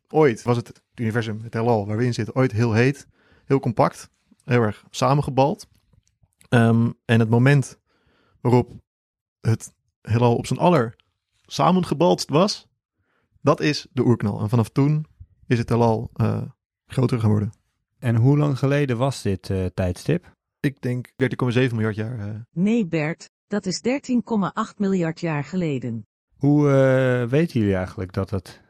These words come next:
Speaker 2: heelal zo oud is?
Speaker 1: Jullie
Speaker 2: En
Speaker 1: als in de natuurkundige mensen?
Speaker 2: Eh, ja?
Speaker 1: Nou, dat komt uit, eh, uit waarnemingen voort. En met name aan, aan de hand van waarnemingen van andere sterrenstelsels. Dus wij zitten hier in ons mel-, melkwegstelsel.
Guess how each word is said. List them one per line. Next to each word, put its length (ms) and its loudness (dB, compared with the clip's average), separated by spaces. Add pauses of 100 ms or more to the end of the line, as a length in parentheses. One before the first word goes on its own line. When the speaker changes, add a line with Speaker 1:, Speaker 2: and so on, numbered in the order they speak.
(140)
Speaker 2:
heelal 480 2
zo 140 2
oud 240 -2
is? 280 -4
Speaker 1:
Jullie 240 0
Speaker 2:
En 80 0
Speaker 1:
als 120 -4
in 300 0
de 120 0
natuurkundige 600 0
mensen? 380 0 (460)
Speaker 2:
Eh, 560 2
ja? 120 2 (220)
Speaker 1:
Nou, 120 2
dat 100 -2
komt 300 -4
uit, 260 0
eh, 200 -2
uit 200 -4
waarnemingen 680 -2
voort. 340 2
En 460 -2
met 140 -2
name 180 2
aan, 220 -2 (180)
aan 100 -2
de 60 0
hand 120 0
van 120 -2
waarnemingen 500 0
van 280 -8
andere 500 -6 (340)
sterrenstelsels. 800 -4
Dus 120 -10
wij 160 2
zitten 200 -4
hier 140 0
in 180 -2
ons 160 -12
mel-, 240 4
melkwegstelsel. 680 0